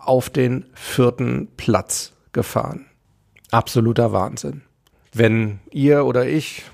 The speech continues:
wenn wir irgendwie in nächster Zeit mal wieder Rückschläge hinnehmen müssen und uns vielleicht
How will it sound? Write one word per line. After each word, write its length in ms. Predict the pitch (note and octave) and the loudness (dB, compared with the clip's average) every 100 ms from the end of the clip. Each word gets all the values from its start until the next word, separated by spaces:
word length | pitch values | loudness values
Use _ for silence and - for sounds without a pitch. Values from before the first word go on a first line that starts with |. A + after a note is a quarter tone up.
| _ | _
wenn 180 | C3+ A2+ | -10 -6
wir 220 | B2 D3 | 0 0
irgendwie 340 | - C3+ D3 C#3 | 2 -2 0 -2
in 80 | |
nächster 300 | C3+ C#3 C#3 | -2 -2 -2
Zeit 240 | B2+ C#3+ C#3+ | 0 0 0
mal 140 | C3+ | 0
wieder 320 | B2 C3+ B2+ - - - - | 2 2 2 -2 -16 -20 -2
Rückschläge 600 | D3 - - C#3+ D3+ C#3+ | 0 0 -2 2 4 4
hinnehmen 640 | C3 C#3 D#3+ D3 C#3+ C3+ | 4 4 2 2 2 2
müssen 560 | C3 C#3 - C#3+ C#3+ C3 - | 2 2 0 -2 -2 -4 -10
und 240 | - B2+ | -8 -4
uns 160 | B2+ A#2+ | -4 -4
vielleicht 640 | - B2+ C3 A#2 - - | -2 0 0 -2 -8 -20